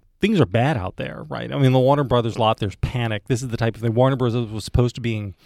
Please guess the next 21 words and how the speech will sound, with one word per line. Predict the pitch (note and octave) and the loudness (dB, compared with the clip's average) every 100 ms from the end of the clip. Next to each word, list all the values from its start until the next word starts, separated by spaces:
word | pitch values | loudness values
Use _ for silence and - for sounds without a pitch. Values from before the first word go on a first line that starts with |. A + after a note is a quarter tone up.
| _ _ - | _ _ -4
uh, | A#2+ G#2 G#2 - - | -2 0 -2 -6 -2
purchased | C3 - A#2 - | -2 0 -4 -4
by | G#2+ G2+ | -6 -2
A | G#2+ G2+ | -2 -2
T | A2 F#2 | -2 -4
and | E2 | -4
T. | - E3+ D#3+ - - - - _ | 0 0 0 -8 -16 -20 -20 _
The | - C3+ | -4 2
Justice | D3 C3 - | 4 2 0
Department | - B2 B2 | 0 -2 -2
looks | A#2 - | -4 -4
like | A2 | -4
they're | G#2 | -2
gonna | F2+ | -4
block | F2 C3 C3 - | -2 2 2 0
that. | - A#2 G#2+ G#2+ | -2 0 0 -2
I | C3 | -4
mean, | B2 - - _ _ - _ A#2 G#2+ | -10 -10 -20 _ _ -20 _ -20 0
this | D#3+ D#3+ E3 | 2 4 2
is | C3 | 0
a | A2+ | -2